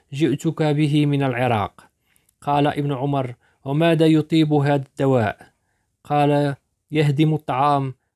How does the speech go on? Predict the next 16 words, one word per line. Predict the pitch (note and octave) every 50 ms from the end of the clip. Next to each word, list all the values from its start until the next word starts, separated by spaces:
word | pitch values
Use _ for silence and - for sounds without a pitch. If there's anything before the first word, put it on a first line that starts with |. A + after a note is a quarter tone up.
| _ _
فابتسم | - C3 - - D#3 C#3+ - D#3 C#3+ C#3
ابن | D3 - - C#3 C#3 C#3
عمر | C#3+ C3+ C3+ C#3+ C#3+ C#3
وقال | C#3 C3+ - - C#3+ C#3 C3+
لصاحبه: | C3 C3 C3 B2 - C#3 C3 - C3+ B2 A#2+ A#2 G#2+ G#2 G2+ G2+ - _ _ _ _ _ -
"يهدم | D3+ D3 D3 C#3 D3 D3+ D3+ D3+
الطعام؟ | D3 - - C#3 C3 D3+ E3 E3+ E3 D#3+ D3+ - _ _ _ _ _ _ _ -
إني | D#3+ E3 E3 D#3+ D#3+ D#3+
لم | D#3 D#3 D#3+ D#3+ D#3 D#3+ -
أشبع | - D3+ - - D3 D3+ D3
من | D3 D#3 D3+ D3
طعام | C#3 - D3+ C3+ D3 D3+ D3+ D3 D3 C#3+ - -
قط | D#3+ D3+ - - _ _ _ _ _ _ _
منذ | D#3 D#3 D#3 D3+ C#3 D#3
أربعين | D3 - D3 D3 C#3 C#3+ C3 C3+ C#3+ C#3 C#3
عامًا. | C3+ A#2+ B2 B2+ B2 A2 G2+ G2 G2 F#2